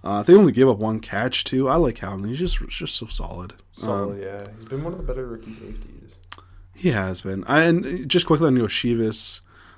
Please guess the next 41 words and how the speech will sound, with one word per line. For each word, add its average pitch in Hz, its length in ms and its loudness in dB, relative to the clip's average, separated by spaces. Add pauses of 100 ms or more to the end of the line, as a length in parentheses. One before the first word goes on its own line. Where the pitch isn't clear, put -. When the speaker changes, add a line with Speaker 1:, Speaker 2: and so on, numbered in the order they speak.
(120)
Speaker 1:
uh, 107 540 -2
<laughs> - 80 -18
I - 600 -6
thought 233 140 10
his 294 100 8
game 156 160 8
was 147 140 6
so 131 140 4
funny, 101 280 -2
week 110 200 0
sixteen, 117 460 -2
where 117 80 0
he 123 60 2
had 123 60 0
four, 151 200 2
th-, 139 180 -6
th-, 123 240 -4
four 147 320 0
for 123 160 -6
thirty-six. 120 680 -2
It - 100 -8
looked 139 120 0
like 165 60 2
he 127 40 4
was 107 100 0
gonna 110 160 -4
get - 80 -10
fed. 113 440 -2 (560)
Uh, 98 200 -2
had 147 200 6
a 135 40 4
bad 104 300 0
drop, 110 320 -2
but, 123 80 2
like, 117 180 2
just - 160 -6
that, 220 180 4
the 139 80 -2
one 147 180 6
where 143 120 6
J-, - 160 -8